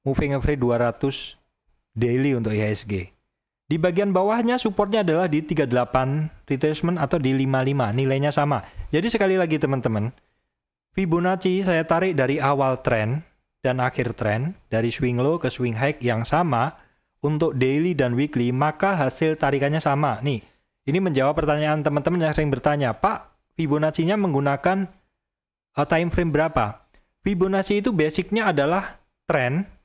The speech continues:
Kalau teman-teman mengambil trennya dari lowest-nya di Maret dua ribu dua puluh, mau weekly maupun daily, lowest-nya tetap sama. High-nya juga enam ribu lima ratusan itu di sekitar bulan Januari.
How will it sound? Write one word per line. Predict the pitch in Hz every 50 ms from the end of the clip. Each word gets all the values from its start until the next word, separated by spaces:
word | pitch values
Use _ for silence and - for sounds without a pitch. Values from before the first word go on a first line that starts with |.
| _
Kalau | _ 143 143 143 147 151 -
teman-teman | - - 151 151 147 170 170 208 226
mengambil | 233 220 202 180 170 165 147 139 139 139
trennya | 131 143 147 151 156 165
dari | 160 139 127 123 127 127 123 123 117 120 - _ _ _ _ _ _ _ _ _ -
lowest-nya | 127 131 135 143 160 170 - 196 180 175 170 151
di | 135 139 127 127 127 120
Maret | 123 139 170 202 220 220 - 147
dua | 131 123 127
ribu | 127 127 120 123 127
dua | 120 120 120 117 117
puluh, | - - 226 202 143 123 143 160 - - - _ _ _ _ _ _ _ _ _ _ _
mau | 139 139 139 139 135 131 123
weekly | 147 214 214 - 185 165 175 196 196
maupun | 175 147 143 139 - 151 139 123
daily, | 127 135 160 196 202 160 131 131
lowest-nya | 139 139 135 131 139 165 165 - - 151 135 135 -
tetap | - 135 - 135 -
sama. | - 160 160 165 160 139 113 101 92 - _ _ _ _ _ _ _ _ _ _ _ _
High-nya | - 139 143 139 - 180 196 214
juga | 185 156 135 123 156 180 185
enam | 170 160 151 147
ribu | 147 139 131 135
lima | 135 131 131 131
ratusan | 131 131 131 131 131 - 139 143 139 - 147 127 123 127 143 175
itu | 185 143 135 - 185
di | 175 139 123
sekitar | 123 - 127 - 135 120 - 127 123 127 123 113
bulan | 117 120 123 120 120 120 120 120 120
Januari. | 113 123 120 117 120 135 156 180 190 170 123 123 156